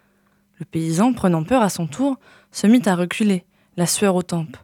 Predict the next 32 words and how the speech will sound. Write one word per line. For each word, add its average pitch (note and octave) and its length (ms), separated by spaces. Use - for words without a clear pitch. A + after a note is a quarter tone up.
Il F3 100
y F#3 120
avait E3+ 300
maintenant F#3 580
comme F3+ 180
une E3+ 180
fosse A#3 360
devant E3+ 240
lui. D#3 280
Un F3+ 80
peu A3+ 140
de A3+ 100
terre C4 260
glissa G3+ 380
encore. E3+ 540
Une E3+ 140
forme A3 260
s'agita E3+ 480
au F#3+ 60
fond F3+ 180
du D#3+ 160
trou, G#3+ 300
secoua A3 400
sa F3+ 180
gangue, G#3 380
et E3+ 80
le D#3+ 80
laboureur F3+ 580
terrifié G3 560
aperçut F3 480
un F3 100
soldat. D#3+ 440